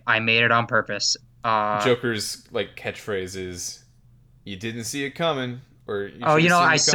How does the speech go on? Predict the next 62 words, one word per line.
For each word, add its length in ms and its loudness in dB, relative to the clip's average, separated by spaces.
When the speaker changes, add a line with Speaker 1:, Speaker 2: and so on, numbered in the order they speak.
Speaker 2:
coming," 140 6
Speaker 1:
I've 100 2
seen 180 4
Speaker 2:
or 60 4
Speaker 1:
that 100 4
Speaker 2:
something 240 2
like 140 4
Speaker 1:
spammed 60 2
Speaker 2:
that. 60 2
Speaker 1:
in 60 4
enough 260 4
chats 600 2
when 200 -2
it 80 0
was 160 -6
announced 340 -2
that 80 0
I 60 -2
should 220 -4
have 100 -10
picked 200 -8
up 180 -10
that 80 -18
it's 140 -14
a, 120 -14
a 60 -16
reference. 380 -14
Um, 280 4
no, 140 6
I 120 4
should 220 6
have 140 6
seen 160 2
it 140 -6
coming, 300 -8
and 120 -2
the 60 4
reason 320 4
is 180 0
that 240 2
what 140 2
I, 100 4
what 240 0
I 80 4
mean 160 4
by 120 4
that 280 0
is 220 0
that 160 4
it 100 2
seems 480 4
there 160 6
is 140 4
a 60 0
pattern 720 0
with 220 -2
a 60 2
lot 220 2
of 200 -2
big 380 2
Nintendo 500 0
games, 460 -4